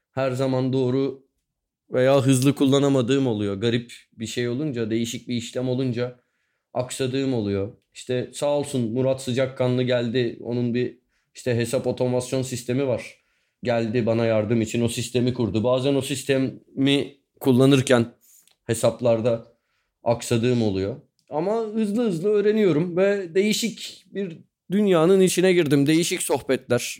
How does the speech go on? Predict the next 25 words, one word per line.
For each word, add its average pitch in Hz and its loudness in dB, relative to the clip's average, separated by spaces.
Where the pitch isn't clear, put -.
Bazısı 156 2
geliyor, 165 0
şey 156 0
diyor, 113 0
işte, 127 -10
diyor 139 -4
ki, 143 -8
ya, 139 0
bir - 0
şey 190 -2
konuşuyoruz 139 -2
mesela, 127 -4
tak, 180 -6
Sartre'dan 165 -2
örnek 165 -2
veriyor. 135 -2
Sonra 156 -2
diyor 170 0
ki, 156 -6
işte, - -4
iki 170 -2
cümle 160 0
sonra 165 0
bu - 2
diyor, 170 2